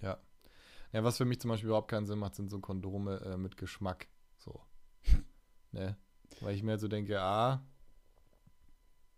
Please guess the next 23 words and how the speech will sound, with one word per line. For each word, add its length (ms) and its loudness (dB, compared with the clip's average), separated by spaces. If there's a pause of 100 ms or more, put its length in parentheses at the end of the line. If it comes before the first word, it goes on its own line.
(1000)
äh, 300 -4 (600)
wenn's 360 -4
dann 220 -2
so 180 -4
weit 180 -4
ist, 380 -6 (920)
dass 240 -6
sie 400 -4
tatsächlich 520 -8
dann 180 -8
irgendwie, 300 -8
wenn's 200 -8
zum 180 -4
Oralsex 640 -4
irgendwie 260 -6
kommt, 280 -4
dann 80 -2
machst 200 -6
du 40 -14
das 140 -8
nicht 140 -8
mit 100 -12
Kondom. 340 -10